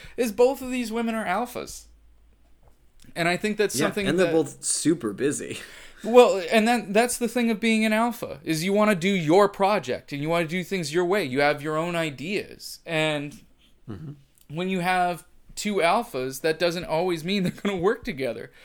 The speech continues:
Speaker 1: But that doesn't mean that they're in
Speaker 2: Yeah.
Speaker 1: competition either.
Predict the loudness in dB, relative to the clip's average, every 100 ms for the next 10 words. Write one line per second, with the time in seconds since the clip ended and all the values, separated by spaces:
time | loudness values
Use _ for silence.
0 | -6 4 6 6 0 2 0 0 2 2
1 | 2 2 2 2 -2 -6 -6 -6 -6 -6
2 | -6 -10